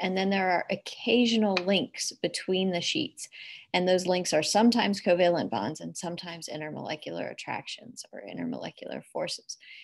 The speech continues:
And so graphite has fewer covalent bonds, so it's softer. And those sheets tend to slide across one another, which is what makes graphite very useful as a lubricant.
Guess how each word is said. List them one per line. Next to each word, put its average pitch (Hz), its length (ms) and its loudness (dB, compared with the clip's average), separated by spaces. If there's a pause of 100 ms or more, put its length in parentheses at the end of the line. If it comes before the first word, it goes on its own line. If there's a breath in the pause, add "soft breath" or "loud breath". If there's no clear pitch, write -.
(160 loud breath)
And 190 140 -4
so 175 160 2
graphite 190 720 0 (220)
has - 240 -4
fewer 233 400 0
covalent 165 500 -2
bonds, - 360 -12
so 180 160 -2
it's 185 160 -6
softer. - 800 -6 (1080)
And 214 180 2
those 202 200 2
sheets - 420 0
tend 185 220 -6
to 175 100 -6
slide 180 600 0
across 180 560 4
one 196 220 2
another, 220 420 4
which 202 240 4
is 165 120 -2
what 170 160 -2
makes 160 200 -2
graphite - 480 0
very 165 220 0
useful 170 500 0
as 156 140 -2
a 151 60 -4
lubricant. 190 720 0